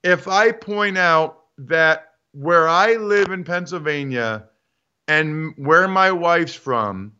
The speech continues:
especially when they saw the eyes of that cat and it looked like it had rabies, that their solution would be to shoot the cat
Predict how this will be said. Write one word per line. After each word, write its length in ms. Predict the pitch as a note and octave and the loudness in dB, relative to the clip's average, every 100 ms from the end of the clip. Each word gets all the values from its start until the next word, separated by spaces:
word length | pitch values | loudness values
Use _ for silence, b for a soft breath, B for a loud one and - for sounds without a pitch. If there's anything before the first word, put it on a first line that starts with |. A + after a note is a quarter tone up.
| _ _ _ - | _ _ _ -4
especially 760 | D#3 - - G#3+ A#3 - B3 | -2 -6 -6 -2 -2 -4 -10
when 280 | A3+ G#3+ G#3 | -2 -2 0
they 160 | G3+ F#3+ | -2 -2
saw 380 | - F#3+ F#3 | 0 4 4
the 200 | F3 E3 - | 2 -4 0
eyes 460 | C#3+ D3+ F3 E3 | 2 2 2 -2
of 160 | E3+ D3 | -6 -2
that 320 | E3 D#3+ D#3+ | 0 0 -2
cat 500 | D3+ C#3 C3 B2+ - _ _ _ _ _ | -2 2 2 0 -8 _ _ _ _ _
and 160 | D#3+ E3 | -4 -2
it 120 | E3 | -2
looked 300 | D#3+ F3+ F3+ | -4 -4 -2
like 300 | F3+ F3+ D3 | 2 2 2
it 100 | E3+ | -4
had 260 | D#3 E3 D#3 | -4 -2 -2
rabies, 800 | C3+ C3+ A#2+ G#2 G2+ F#2+ - - _ _ _ _ C3 | -2 -2 -4 -8 -10 -12 -18 -20 _ _ _ _ 0
that 380 | D#3+ E3 D3 | 0 0 -2
their 260 | D#3+ F#3+ A3 | 0 0 0
solution 1000 | - A3+ A3 G3+ F#3+ - E3 D3 D3 C#3+ _ _ _ _ | -4 -8 -4 -6 -6 -6 -4 -4 -8 -14 _ _ _ _
would 300 | C#3 F3 C3+ | -2 0 0
be 520 | D#3+ D#3 D3+ D3+ C#3+ _ _ _ _ _ | 0 2 0 -4 -8 _ _ _ _ _
to 100 | F#3+ | -6
shoot 360 | - A#3+ B3 A3 | -4 -2 -2 -2
the 100 | G3 | -2
cat 580 | F#3 E3 C#3+ C#3+ - | 2 4 4 2 -8